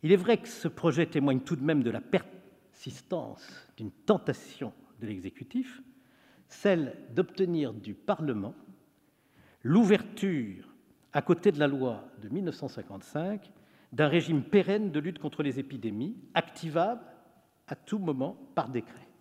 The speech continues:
Le projet de loi devenu loi du vingt-trois mars deux mille vingt prétendait d'ailleurs déjà créer ce régime permanent de l'urgence sanitaire. Mais cette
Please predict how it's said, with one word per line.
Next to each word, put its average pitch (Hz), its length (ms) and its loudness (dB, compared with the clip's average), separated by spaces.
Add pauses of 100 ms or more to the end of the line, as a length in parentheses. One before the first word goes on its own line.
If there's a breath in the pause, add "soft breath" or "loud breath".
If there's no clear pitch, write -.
(800 loud breath)
Le 135 60 -4
projet 190 320 4
de 160 80 -4
loi 175 280 2
devenu 131 580 -2
loi 135 220 -2
du 131 100 -2
vingt-trois 127 380 -4
mars 117 500 -10 (140)
deux 113 240 -2
mille 110 240 -2
vingt 170 400 -2 (360 loud breath)
prétendait 185 380 0
d'ailleurs 175 300 0
déjà 220 600 4
créer 104 360 -8 (640 soft breath)
ce - 200 -6
régime 147 360 2
permanent 147 500 0
de 165 80 -4
l'urgence 147 320 -6
sanitaire. 131 680 -14 (1500 soft breath)
Mais 175 120 4
cette - 440 2